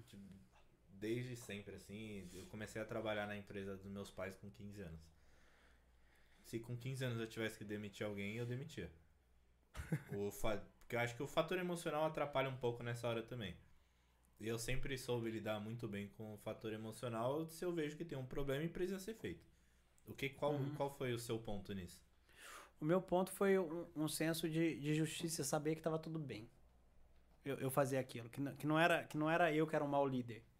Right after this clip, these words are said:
Speaker 1: Aham.
Speaker 2: né? É, desde que eu desse transparência pras pessoas, né? É, hoje, por exemplo, e aí depois disso, né, depois que veio a pandemia, a gente precisou fazer uma série de demissões também, né?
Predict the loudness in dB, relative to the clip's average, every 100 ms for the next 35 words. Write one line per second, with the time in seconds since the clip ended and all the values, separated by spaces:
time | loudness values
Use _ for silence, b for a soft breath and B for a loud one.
0 | -6 -4 -4 -4 -6 -6 -10 -10 -2 0
1 | 0 -2 2 4 4 6 2 2 0 0
2 | -2 -8 -10 -12 -4 0 2 2 0 0
3 | 2 0 0 -2 -2 -2 -2 -4 -8 -12
4 | -12 b b b b b b -2 0 0
5 | 6 10 10 8 2 2 2 2 2 0
6 | 0 4 4 4 2 4 2 4 0 0
7 | -2 -2 -2 -2 -2 -2 -2 -2 0 2
8 | 2 0 -6 -18 -20 -20 -20 -20 -20 -10
9 | -2 -2 -2 -6 -2 2 6 8 6 2
10 | -4 0 2 2 2 2 2 2 2 0
11 | 0 -2 -2 -6 -8 -20 -20 -18 -18 -18
12 | -12 -12